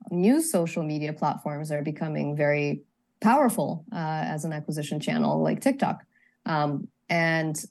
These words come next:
uh, lots of brands are leveraging that. So how do you tap into this new customer? Where are they spending their time? Uh, what are they reading? What are they watching? What kind of medium are they consuming? Where are they finding new, really cool products?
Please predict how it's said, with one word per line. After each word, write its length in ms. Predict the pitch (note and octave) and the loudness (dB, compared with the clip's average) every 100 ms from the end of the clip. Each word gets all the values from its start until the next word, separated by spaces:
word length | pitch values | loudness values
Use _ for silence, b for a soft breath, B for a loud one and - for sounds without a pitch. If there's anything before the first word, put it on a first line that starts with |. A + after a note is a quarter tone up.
| - | -6
uh, 360 | D#3+ D#3 D3+ | -2 0 -2
lots 240 | - E3 E3+ | 0 0 0
of 80 | E3+ | -2
brands 240 | D#3+ D#3 | -2 -2
are 60 | D#3 | 0
leveraging 440 | F#3 F#3+ E3+ C#3+ | 2 2 0 -4
that. 240 | C#3+ D3 | -4 -6
So 220 | - D3+ C#3+ | -4 -4 -2
how 120 | D#3 | 0
do 80 | D#3+ | 2
you 180 | D#3+ D#3+ | 2 0
tap 340 | D#3+ D3 C#3+ | 0 -2 -2
into 280 | D3+ D#3 D#3+ | -6 -2 -2
this 180 | D3 - | -2 -4
new 100 | D3+ | 0
customer? 560 | A3+ A#3 A3+ G3+ F#3+ | 2 2 2 2 2
Where 160 | D#3 D#3+ | 0 0
are 60 | |
they 100 | D3+ | -2
spending 520 | C#3+ - D3+ D3 D3 C#3+ _ _ _ | -4 -4 -4 -4 -6 -10 _ _ _
their 160 | G#3 | 4
time? 500 | A3 F3+ D#3 D#3 D#3 - _ _ - | 4 2 2 0 -4 -10 _ _ -6
Uh, 300 | D3+ D3 D3 | -2 0 2
what 160 | F#3 | 4
are 60 | G3 | 4
they 100 | D#3+ | 2
reading? 480 | D3+ G3 F#3 F3 E3 | 2 2 2 0 -2
What 140 | D#3 | -2
are 60 | D3+ | -2
they 100 | D3 | -2
watching? 380 | E3 E3 E3 D3+ | -2 -2 -4 -6
What 100 | D3 | -6
kind 100 | D#3+ | -2
of 80 | |
medium 320 | E3 E3+ E3 - | -2 0 -2 -2
are 120 | D#3+ | 0
they 140 | D#3+ | 0
consuming? 540 | D3+ D3+ - G3 E3 D3+ | -2 -6 0 2 2 0
Where 140 | D#3 | 2
are 60 | E3+ | 2
they 140 | D#3 | 0
finding 600 | D3 D#3 E3 D3+ C#3 C#3 F#3 | -2 -2 -2 -2 -2 -4 -6
new, 720 | A3 D#3+ D#3 D#3 D3+ D3+ D3+ | -4 -2 0 2 2 0 0
really 360 | E3 D#3 D#3 D3 | 0 2 2 2
cool 160 | - | -2
products? 600 | - F#3 F3 F3 - - | 0 2 2 0 -6 -12